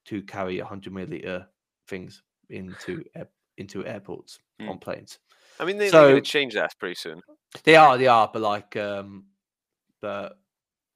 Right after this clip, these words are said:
Speaker 1: a lot of people b-, think it's ju-, it was nine eleven, but
Speaker 2: Hmm.
Speaker 1: I think nine eleven did play a role in how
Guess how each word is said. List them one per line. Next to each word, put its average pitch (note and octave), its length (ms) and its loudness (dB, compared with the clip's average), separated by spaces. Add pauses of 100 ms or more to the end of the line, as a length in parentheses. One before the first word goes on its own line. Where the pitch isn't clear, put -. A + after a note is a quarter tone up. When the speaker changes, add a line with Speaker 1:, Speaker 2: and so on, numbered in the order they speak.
(140)
Speaker 1:
a C#3 40 -8
lot D3 120 0
of C3+ 60 -4
people C3 180 -8
b-, A2+ 180 -20
think A2 260 -16
it's G2+ 120 -20
ju-, - 100 -16
it G#2+ 140 -14
was G2+ 120 -20
nine G#2 240 -12
eleven, A#2 460 -12 (340)
but A2 280 -6
Speaker 2:
Hmm. G#2 260 -16 (380)
Speaker 1:
I - 40 -8
think G3+ 140 -4
nine F3 220 4
eleven C#3 80 -2
did D3 180 -4
play B2+ 140 -6
a A2+ 40 -8
role A2 240 -6
in G2 60 -14
how G#2 360 -10